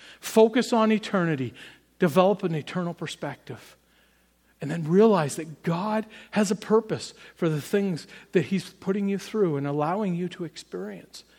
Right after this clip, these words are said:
And if we are faithful, God will use those things, which may seem horrible at the time, to bring himself glory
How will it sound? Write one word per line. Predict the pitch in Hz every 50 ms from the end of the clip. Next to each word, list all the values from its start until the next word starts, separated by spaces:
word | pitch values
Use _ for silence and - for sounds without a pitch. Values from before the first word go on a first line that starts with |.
| _ - - - _ _ _ _ _ _ _ _ _ _
And | - 196
if | 202 196 156
we | 180 220 247 269
are | 247 214
faithful, | - - - 226 226 240 240 240 - 202 185
God | 156 143 175 165 196 233 208
will | 208 185
use | 175 156 175 208 240 262 226 -
those | - 240 226 240 233 - -
things, | - - 202 175 160 151 139 - - - - -
which | 208 202
may | 196 196 175
seem | - 180 170 151 123
horrible | - - 226 220 226 233 220 208 202 208
at | 220
the | 220 196
time, | 190 - - 185 170 156 143 135 123 123 - - - - - _
to | - 180 156
bring | 139 165 175 175 170 165
himself | 135 131 190 196 185 - - 196 180 185 175 -
glory | - 143 143 135 131 127 127 120